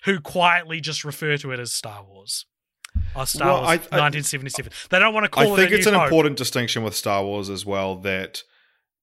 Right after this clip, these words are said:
Speaker 2: there are actually different versions of the film based on what it was titled when you
Speaker 1: Right.
Speaker 2: watched it.
Speaker 1: Okay. Well, that's fair enough. But even then, people, you know, if you type in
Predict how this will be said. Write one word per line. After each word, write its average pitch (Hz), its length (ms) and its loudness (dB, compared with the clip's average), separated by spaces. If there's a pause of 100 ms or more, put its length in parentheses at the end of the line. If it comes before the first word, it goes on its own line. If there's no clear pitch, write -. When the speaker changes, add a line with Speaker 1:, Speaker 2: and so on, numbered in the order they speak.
(120)
Speaker 2:
there 113 600 0
are 120 60 4
actually 113 400 0
different 98 460 -4
versions 95 460 -6
of 87 220 -6
the 90 80 -16
film 80 560 -12
based 95 320 -4
on 87 420 -10
what 98 460 -6
it 92 180 -12
was 92 160 -10
titled 87 480 -12
when 85 160 -14
you 113 100 -12
Speaker 1:
Right. 123 180 -8
Speaker 2:
watched - 200 -14
it. - 160 -18 (400)
Speaker 1:
Okay. 147 320 -4 (380)
Well, 139 260 -4
that's 147 300 -2
fair 156 240 0
enough. 131 340 -4
But 143 180 -2
even 147 300 -4
then, 131 280 -4 (220)
people, 151 480 -6 (240)
you 160 120 -6
know, 143 180 0
if 147 140 -6
you 180 60 -4
type 180 300 2
in 156 260 -4